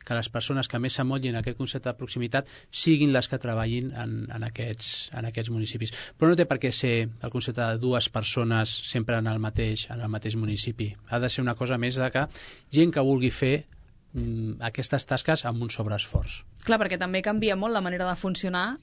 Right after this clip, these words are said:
Speaker 2: Una ciutat de Sabadell, les necessitats no seran mai les mateixes que un municipi més petit, no? Entenc que també canvia la manera de treballar, fins i tot.
Speaker 1: El que està clar, el que està clar és que en un municipi com pot ser Sabadell, el que pugui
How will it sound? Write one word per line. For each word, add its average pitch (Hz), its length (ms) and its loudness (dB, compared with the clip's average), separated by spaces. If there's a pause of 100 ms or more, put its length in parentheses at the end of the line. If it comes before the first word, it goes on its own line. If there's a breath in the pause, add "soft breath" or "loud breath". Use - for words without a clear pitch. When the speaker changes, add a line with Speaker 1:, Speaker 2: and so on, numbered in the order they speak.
Speaker 2:
Una 185 160 -2
ciutat 190 320 0
de 190 80 0
Sabadell, 185 400 0
les 208 160 2
necessitats 180 360 -2
no 190 120 2
seran 185 220 0
mai 175 100 0
les 170 160 0
mateixes 175 420 -2
que 180 140 0
un 170 220 0 (340 loud breath)
municipi 180 480 0
més 160 160 -4
petit, 156 320 -2
no? 180 220 -2
Entenc 165 260 -2
que 175 80 0
també 170 320 0
canvia 170 320 2
la 180 80 4
manera 165 240 0
de 160 140 2
treballar, 175 340 0
fins 156 160 -4
i 147 80 -6
tot. - 320 -12 (560 loud breath)
Speaker 1:
El 147 160 4
que 156 80 8
està 214 240 4
clar, 180 360 2 (100)
el 139 100 2
que 139 80 6
està 170 240 2
clar 165 140 6
és - 100 2
que 170 140 6 (260)
en 127 140 2 (100)
un 143 80 4
municipi 143 640 4
com 117 240 -2
pot 127 160 -4
ser 135 160 0
Sabadell, 139 540 4 (340 loud breath)
el 117 160 0
que 117 160 0
pugui 147 160 6